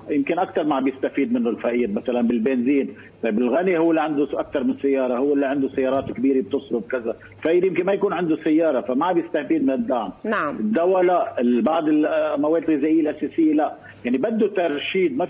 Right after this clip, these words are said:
Speaker 1: في شك. طريقة، طريقة اللي انطرح مطروح الدعم اليوم
Speaker 2: نعم.
Speaker 1: بده ترشيد،
Speaker 2: طب
Speaker 1: بده استهداف الطبقات اللي بحاجة أكثر، وهذا موضوع الساعة، وهذا يمكن
Speaker 2: ليه
Speaker 1: أهم
Speaker 2: صار
Speaker 1: شيء.
Speaker 2: هذا النقاش؟
Speaker 1: لأنه نحن
Speaker 2: هل حصل هذا النقاش على خلفية إنه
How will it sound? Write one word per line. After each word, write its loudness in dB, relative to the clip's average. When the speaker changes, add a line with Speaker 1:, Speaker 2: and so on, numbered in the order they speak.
Speaker 1:
في 0
شك. -4
طريقة، -2
طريقة 0
اللي -2
انطرح -2
مطروح -2
الدعم -4
اليوم 0
Speaker 2:
نعم. -2
Speaker 1:
بده 0
ترشيد، 0
Speaker 2:
طب 0
Speaker 1:
بده 0
استهداف -2
الطبقات -2
اللي 2
بحاجة -2
أكثر، -2
وهذا 0
موضوع 2
الساعة، 0
وهذا 0
يمكن -2
Speaker 2:
ليه 2
Speaker 1:
أهم 0
Speaker 2:
صار 2
Speaker 1:
شيء. 2
Speaker 2:
هذا 0
النقاش؟ -2
Speaker 1:
لأنه -2
نحن -6
Speaker 2:
هل -2
حصل 0
هذا 0
النقاش -2
على 0
خلفية 0
إنه 0